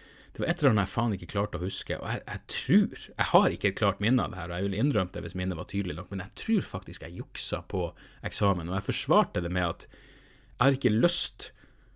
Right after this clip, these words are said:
til å studere lingvistikk. Lingvistikk er ikke det jeg vil fokusere på, men jeg er nødt til å bestå på denne eksamen for å, eh, ja, for å kunne gå videre og studere det jeg faktisk har lyst, eh, har lyst til. Eh, og jeg føler jo fortsatt at det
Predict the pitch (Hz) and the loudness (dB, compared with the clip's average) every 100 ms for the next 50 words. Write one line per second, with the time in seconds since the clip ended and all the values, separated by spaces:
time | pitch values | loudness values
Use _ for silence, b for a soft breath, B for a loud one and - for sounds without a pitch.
0 | b - - - 95 87 - 95 110 92 | b -20 -8 0 0 0 0 4 6 6
1 | 82 85 82 - 92 - 98 113 107 160 | 2 -2 -4 -2 -4 -2 0 2 2 0
2 | 160 92 - 92 98 87 87 92 87 - | 0 -2 -2 2 2 2 2 0 0 -4
3 | 92 90 92 - - 104 98 - - 76 | -4 -4 -10 -6 0 2 2 -2 -8 -6
4 | 98 110 110 107 117 - - - - 95 | -2 0 2 4 4 4 -2 -12 -4 -2
5 | 80 - - 98 - 87 87 87 90 92 | 0 0 4 2 6 6 6 -2 -2 0
6 | 87 85 85 90 b b b - - 95 | 0 -2 -8 -10 b b b -4 2 2
7 | 85 87 85 85 85 82 82 85 92 - | 2 -2 0 0 0 -2 -4 -6 -10 -16
8 | _ _ _ _ - 113 - 127 110 107 | _ _ _ _ 0 0 4 6 6 4
9 | 98 90 - - 107 113 104 117 104 92 | 2 2 0 -8 0 4 4 4 2 0
10 | - 95 95 90 90 82 90 - 85 85 | 0 0 0 2 -2 -2 -6 -6 -8 -4
11 | 101 - - 110 85 90 - 98 107 - | -4 -4 -10 -6 -2 -2 2 4 4 0
12 | - - B B B B - 107 98 98 | -8 -12 B B B B -2 4 6 6
13 | 101 113 139 113 110 117 92 90 85 90 | 6 8 10 10 8 4 2 0 2 2